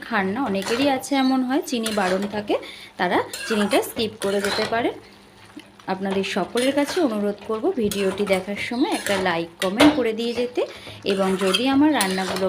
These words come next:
ভালো লাগে নিয়মিত আমার রান্না দেখার জন্য আমার চ্যানেলটিকে সাবস্ক্রাইব করে পরবর্তী ভিডিও নোটিফিকেশনের জন্য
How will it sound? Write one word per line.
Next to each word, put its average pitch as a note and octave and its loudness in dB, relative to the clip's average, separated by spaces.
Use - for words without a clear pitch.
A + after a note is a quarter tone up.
ভালো F3 0
লাগে F3+ 0
নিয়মিত G3 0
আমার F#3 -2
রান্না F3 -2
দেখার F3 -2
জন্য C#4 4
আমার F3+ -4
চ্যানেলটিকে F3+ -4
সাবস্ক্রাইব F#3+ -4
করে C#4 2
পরবর্তী G#3+ 0
ভিডিও G#3+ 0
নোটিফিকেশনের F3+ -4
জন্য F#3+ 0